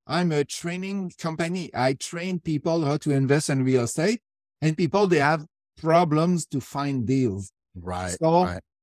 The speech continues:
Speaker 1: what I did, it's very creative. You will see. What I did, I decided to put a training of three days, a three days training on cottage rentals with Airbnb.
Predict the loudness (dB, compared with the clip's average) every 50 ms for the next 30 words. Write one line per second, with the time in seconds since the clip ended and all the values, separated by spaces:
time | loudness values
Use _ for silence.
0 | _ _ _ _ _ _ _ _ 2 2 4 6 6 4 6 6 6 6 8 6
1 | 4 0 -4 -8 _ _ _ _ _ _ _ _ _ _ _ _ -6 -6 -6 -6
2 | -8 -8 -8 -2 0 4 4 4 2 2 0 0 2 2 0 2 2 4 4 4
3 | 2 2 -2 0 2 4 4 4 2 2 -2 -4 -2 -2 -2 -2 -4 _ _ _
4 | _ _ _ _ _ _ _ 4 6 6 6 6 6 4 4 4 6 6 6 6
5 | 4 2 -2 -4 -4 -2 0 0 0 0 0 -4 -4 -2 0 0 0 0 -2 -2
6 | -6 -8 -8 _ _ 0 2 2 2 0 -2 -12 -14 -8 -6 -6 -4 -4 -4 -6
7 | -4 -2 -2 -2 -2 -2 -2 -4 -8 -8 -4 0 4 4 4 6 6 6 6 4
8 | 2 -2 -6 -10 -12 -14 -18 _ -8 -8 -8 -4 2 2 4 4 6 6 6 6
9 | 4 2 -4 -4 -4 -4 -4 -4 -2 -2 -2 -4 -2 -2 0 2 2 2 0 0
10 | -2 -2 -2 -2 -2 0 2 2 2 2 0 -2 -6 -10 -16 _ _ _ _ _
11 | _ _ -2 0 0 0 -2 -4 -4 -2 0 0 0 0 0 0 0 0 0 0
12 | -2 -2